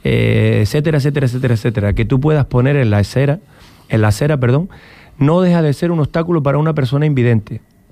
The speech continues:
Tenemos que pensar que no todos vamos por la calle mirando o viendo como, como la mayoría afortunadamente podemos ver. Existe otra serie de personas que estos obstáculos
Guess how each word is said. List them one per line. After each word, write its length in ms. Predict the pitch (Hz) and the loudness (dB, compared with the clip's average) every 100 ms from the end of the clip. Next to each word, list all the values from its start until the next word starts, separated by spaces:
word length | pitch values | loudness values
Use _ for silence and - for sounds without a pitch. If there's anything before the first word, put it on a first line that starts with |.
| - | -4
Tenemos 280 | 127 160 | 0 0
que 140 | 170 175 | 0 0
pensar 500 | 156 139 - 165 165 | 0 0 0 -2 -2
que 140 | - | -2
no 120 | 139 | -2
todos 300 | 147 156 160 | 0 0 2
vamos 220 | 143 147 135 | 2 0 0
por 160 | 135 | 0
la 120 | 120 | 0
calle 240 | 117 135 147 | 2 2 2
mirando 480 | 135 131 139 160 165 | 2 2 0 0 0
o 280 | 131 110 107 | 0 2 2
viendo 460 | 120 151 165 175 | 2 2 0 -2
como, 340 | 165 127 117 104 | -2 0 0 0
como 280 | 110 110 | 2 2
la 100 | 110 | 2
mayoría 560 | 107 107 110 120 147 160 - - - - | 2 2 2 2 0 -2 -8 -20 -20 -10
afortunadamente 840 | - - 120 - 127 131 135 131 139 | -4 -2 0 0 0 2 0 0 0
podemos 360 | 135 127 123 | 2 2 2
ver. 200 | 107 98 - | 2 0 -2
Existe 380 | 107 - 156 151 | -4 -2 0 0
otra 200 | 143 135 | 0 0
serie 200 | 143 139 | 0 0
de 80 | |
personas 500 | 139 131 - 175 175 - _ _ _ _ - | 0 -4 -2 -2 -2 -6 _ _ _ _ -4
que 120 | 135 | -2
estos 200 | - 135 | 0 0
obstáculos 500 | 135 170 147 151 | 0 0 0 -2